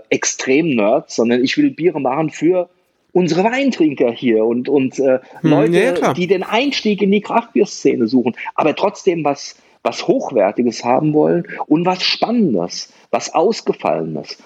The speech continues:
Speaker 1: ohne dass sie da, äh, verstört sind. Und das ist so unser Credo, dass wir die Sachen halt, und deshalb sind's durchweg trinkbare Biere, wo du halt wirklich auch zwei, drei Flaschen trinken kannst, ohne, äh, ohne Reue.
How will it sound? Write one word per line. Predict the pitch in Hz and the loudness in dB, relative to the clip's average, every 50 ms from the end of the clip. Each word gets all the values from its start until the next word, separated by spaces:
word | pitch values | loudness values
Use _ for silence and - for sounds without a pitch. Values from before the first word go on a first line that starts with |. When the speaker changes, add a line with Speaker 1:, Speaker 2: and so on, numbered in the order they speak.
| - - - | -16 -6 0
Speaker 1:
ohne | 139 151 196 208 202 185 | 2 2 4 4 2 2
dass | 151 160 147 | 0 0 0
sie | 160 156 | 0 2
da, | 143 139 135 135 139 135 135 135 | 2 4 4 4 2 0 0 -4
äh, | 117 - - 139 135 131 127 123 - - | -4 -4 0 0 2 2 0 -2 -4 -4
verstört | - 123 - - 117 113 131 - - | -2 -2 0 2 2 2 0 0 -2
sind. | - - | -2 0
Und | 95 101 123 | 2 2 2
das | 151 - | 2 2
ist | 202 185 | 2 2
so | - 175 160 | 2 2 2
unser | 165 165 156 160 147 | 2 2 0 0 0
Credo, | - - 160 175 196 160 120 104 | 0 0 0 2 2 2 0 -2
dass | 110 - - | -2 -2 0
wir | 117 110 117 - _ - - - - _ - | 0 0 0 0 _ -16 -20 -20 -16 _ -2
die | 131 135 | 0 0
Sachen | 139 139 131 143 151 135 127 | 2 2 0 0 -2 -2 0
halt, | 131 131 135 127 - - _ _ _ _ _ _ - | 2 2 2 0 -2 -10 _ _ _ _ _ _ -2
und | - 127 135 - - | 0 0 0 0 0
deshalb | 160 156 - 170 165 - | 0 0 0 -2 -2 0
sind's | - 165 165 - - - _ _ - - - | 0 0 0 0 -4 -14 _ _ -18 -8 -2
durchweg | - 139 151 - - 147 139 - | 0 0 0 2 0 0 -2 -2
trinkbare | - - 143 170 - - - 120 104 107 | -2 -2 -2 -2 0 0 0 0 0 0
Biere, | 101 104 107 98 95 101 | 0 2 2 2 2 2
wo | 107 113 | 2 2
du | 113 104 | 2 2
halt | 107 107 101 - | 2 0 0 2
wirklich | 127 135 - 127 117 | 0 0 0 0 -2
auch | - 101 - | -2 -2 -2
zwei, | - - 98 101 | 0 0 0 0
drei | - - 92 - | 0 0 0 0
Flaschen | - 85 - - 113 | 0 0 -2 -2 0
trinken | 135 180 - - - | 0 0 0 0 -2
kannst, | - 107 101 - - | -2 -2 -2 -2 -2
ohne, | - 107 113 117 120 113 110 - - - - - - _ - | 0 2 2 4 2 2 0 -2 -6 -20 -20 -20 -18 _ -2
äh, | 113 | 0
ohne | 113 110 110 107 80 85 117 123 120 | 0 2 2 2 2 2 2 2 2
Reue. | 117 147 - 117 - - | 2 2 0 -2 -4 -6